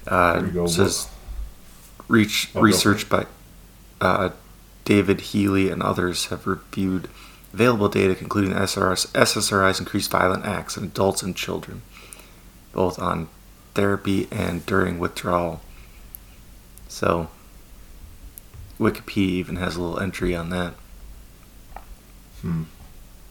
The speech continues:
Speaker 1: Um, it also, <clears throat>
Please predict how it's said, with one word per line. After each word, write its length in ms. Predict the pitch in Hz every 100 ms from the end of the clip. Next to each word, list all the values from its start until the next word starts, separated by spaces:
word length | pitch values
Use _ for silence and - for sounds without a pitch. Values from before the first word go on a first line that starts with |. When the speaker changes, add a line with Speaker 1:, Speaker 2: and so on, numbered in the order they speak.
| - - - - - - - - - - - - - - - - - - - - - - - - - - - - - - - - - - - - - - -
Speaker 1:
Um, 380 | 101 85 82 80 - - - - - - -
it 80 |
also, 500 | 101 101 - 90 90 - - -
<clears throat> 360 | 160 127 101